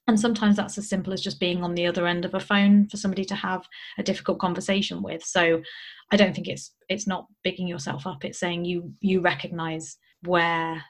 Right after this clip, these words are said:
you can get joy out of something that also gives joy to other people.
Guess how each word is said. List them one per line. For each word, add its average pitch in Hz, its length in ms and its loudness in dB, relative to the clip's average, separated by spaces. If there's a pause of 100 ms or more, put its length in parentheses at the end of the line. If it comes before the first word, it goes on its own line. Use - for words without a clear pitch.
you 196 160 4
can 202 160 0
get 170 220 -2
joy 180 280 2
out 160 280 -4
of 156 200 -8 (200)
something 175 360 -2
that 170 140 -4
also 175 380 0
gives 160 260 -4
joy 165 220 2
to 165 160 -4
other 151 100 -2
people. 156 460 -4